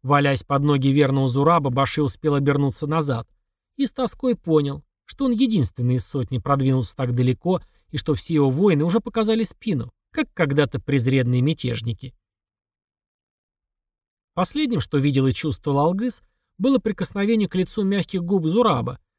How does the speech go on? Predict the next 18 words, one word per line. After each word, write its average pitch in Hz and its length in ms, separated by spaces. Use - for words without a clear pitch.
дарящего 143 460
прощальную 143 580
ласку 156 340
любимому 131 440
хозяину. 135 600
Верный 147 400
конь 156 240
встал 143 300
ровно 147 260
над 135 160
поверженным 143 480
всадником, 123 580
закрывая 147 500
его 139 220
от 139 140
копыт 147 340
жеребцов 139 460
врага 139 440